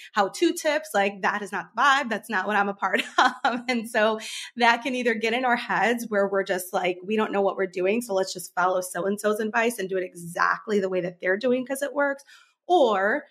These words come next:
we don't do it at all. And so we're missing an opportunity. The biggest thing is to ask yourself, like, "What do you enjoy?" There are so many different ways to show up online.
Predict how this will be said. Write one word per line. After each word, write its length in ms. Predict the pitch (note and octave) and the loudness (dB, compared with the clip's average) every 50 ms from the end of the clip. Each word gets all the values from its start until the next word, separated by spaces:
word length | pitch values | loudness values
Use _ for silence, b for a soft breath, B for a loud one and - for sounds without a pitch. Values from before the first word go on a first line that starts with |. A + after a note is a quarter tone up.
| _ - | _ -6
we 120 | G3 A#3 | 0 0
don't 200 | A3+ G#3 G3+ G3 | 2 2 2 2
do 140 | G3 F#3+ F#3 | 2 0 2
it 80 | F3+ F3 | 2 2
at 100 | F3 E3+ | 2 2
all. 380 | D#3 - - - - A#3+ - _ - | 0 0 0 -2 -4 -6 -10 _ -6
And 160 | - G#3+ G#3+ - | -4 -4 -2 0
so 100 | A3+ G3+ | 0 0
we're 140 | F#3+ G3 | 2 2
missing 480 | G3 G3+ G3 G3 G3 - - F#3 F#3 F#3 | 0 0 0 -2 -4 -2 -2 0 0 0
an 80 | F3+ F3 | 0 0
opportunity. 920 | E3 E3 E3 F#3 F#3 - - F#3+ D#3+ - - - - - - - G#3+ B B B B B B - | 0 -2 -2 -6 -10 -6 -4 -2 -2 -2 -2 -2 -2 -2 -2 -2 -6 B B B B B B -4
The 80 | A3 | -4
biggest 340 | G#3+ A#3 A3+ A#3+ C#4 C#4 - | -2 -2 0 0 0 -4 -2
thing 180 | A#3 G#3+ G3+ G3+ | -2 -2 0 0
is 140 | G#3 G3+ - | -2 -4 -6
to 140 | G3 - F3 | -4 0 2
ask 240 | E3 F#3 - - | 2 0 0 -4
yourself, 360 | - G#3 G#3 - G3 F3 F3+ F3 | -6 -6 -4 0 -2 -2 -2 -2
like, 160 | F3+ F3 F3 | -6 -6 0
"What 160 | F3 G3 G3 | 0 0 0
do 100 | - C#4 | 0 -4
you 240 | D4 D4 D4+ D#4 D4 - | -4 -2 -2 -2 -2 -2
enjoy?" 760 | - A#3 A3 G#3+ G#3 G#3 F#3+ F#3 F3 E3+ D#3+ B2+ - - - - G3 | -2 -2 0 0 0 0 -2 -2 -2 0 -2 -2 -2 -4 -8 -10 -4
There 140 | G3+ G3+ G#3+ | -2 0 0
are 140 | A3 A3 | 0 -2
so 440 | A3 - - - - B3 A#3+ B3 C#4 | -4 -8 -12 -6 -2 0 0 0 0
many 360 | C#4 B3 G#3 F#3 G3 A3 A3+ | 0 0 0 0 0 0 -2
different 400 | A3 A3 G3+ G3 - G3+ G3+ F#3+ | -2 -2 -4 -4 -2 -4 -6 -4
ways 400 | F3 F3+ F3+ F3+ F3+ F#3+ F#3 - | -2 -2 0 2 0 0 -2 -2
to 100 | - - | -6 -6
show 320 | F#3 - - - G3 F3+ F3+ | -6 -4 -4 -4 -2 0 0
up 140 | F3+ F3+ F#3 - | 0 0 -2 -6
online. 420 | F#3 F#3+ F#3+ F#3 F3 F3+ F#3 F#3 | -6 -6 -6 -4 -4 -4 -4 -4